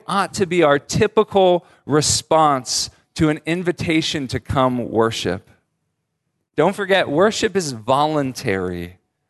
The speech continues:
No one forces you to come to church. Each person comes because he or she wants to.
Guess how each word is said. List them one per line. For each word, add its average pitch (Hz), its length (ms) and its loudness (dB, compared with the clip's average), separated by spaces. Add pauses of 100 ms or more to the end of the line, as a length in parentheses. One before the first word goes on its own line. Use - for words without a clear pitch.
(200)
No 165 140 2
one 233 200 2
forces 202 720 -4
you 196 100 -4
to 180 100 -2
come 196 320 -2
to 170 80 -6
church. 202 640 0 (320)
Each 220 300 -2
person 226 380 0
comes 208 640 0
because 170 380 -4
he 202 220 -6
or 196 120 0
she 190 240 -4
wants 156 580 -2
to. 107 400 -4